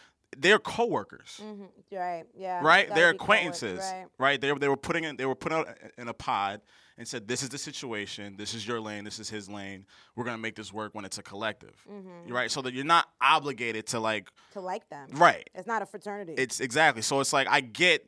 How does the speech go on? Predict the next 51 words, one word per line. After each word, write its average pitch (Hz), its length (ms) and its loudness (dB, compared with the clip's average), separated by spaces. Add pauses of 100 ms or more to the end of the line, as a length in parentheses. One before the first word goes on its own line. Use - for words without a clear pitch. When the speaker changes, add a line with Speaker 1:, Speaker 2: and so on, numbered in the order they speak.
Speaker 1:
you 147 100 -2
know, 127 100 0
the 117 100 -4
differences. 101 560 -6
I 110 160 2
understand 117 640 -2
it, 87 140 -10
but 101 260 -6 (480)
Meek 151 240 -2
has 151 200 2
a 143 60 0
right, 139 180 2
uh, 165 60 2
not 190 240 0
a 120 60 0
right, 110 320 -2
but, 110 200 -6
you 160 80 -4
know, 127 100 -2
Meek 135 200 -4
can 147 160 -10
feel 139 260 -4
how 120 160 0
he 113 120 -6
feels 101 480 -8
and 107 100 -12
Speaker 2:
Mm-hmm. 104 140 -6
Speaker 1:
Wale 113 260 4
can 107 140 -10
respond 104 380 -8
how 95 120 -12
he 95 120 -12
responds. 98 520 -8
But 101 80 -6
at 95 100 -8
the - 60 -16
end 104 100 -12
of 95 60 -12
the 95 80 -12
day, 95 340 -6 (300)
this 107 280 -6
is 113 220 -4
a 104 60 -8
business, 85 720 -16
Speaker 2:
Mm-hmm. 233 160 -12
Speaker 1:
right? 101 240 -4
This 113 160 -6
is 104 120 -12
not 110 140 -4
a 95 100 -4
friendship. - 880 -8